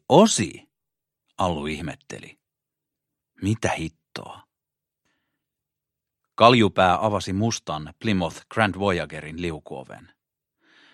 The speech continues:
Ovessa oli iso valkoinen ympyrä ja siinä keltainen tähti, niin kuin varmaan keulassakin. Osin vanha kärry,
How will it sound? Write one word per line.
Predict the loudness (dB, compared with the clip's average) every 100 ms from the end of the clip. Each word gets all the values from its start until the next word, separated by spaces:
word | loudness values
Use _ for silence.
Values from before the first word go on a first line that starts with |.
| _ _
Ovessa | 2 4 6 6
oli | 6 4 -4 _ _
iso | -6 -4 0
valkoinen | 0 0 -2 -6 -6 0
ympyrä | 0 0 -4 -8 -10 _ _
ja | -4
siinä | -2 -2
keltainen | 2 2 2 0 -2
tähti, | 2 2 2 -6 -18 _ _ _ _ _ _
niin | -10 -4
kuin | -2 2
varmaan | 2 2 0
keulassakin. | -2 -4 -8 -14 -18 -20 -20 _ _ _ _ _ _ _ _ _ 0
Osin | 0 0 0
vanha | 2 2 -2
kärry, | -2 -4 -4 -10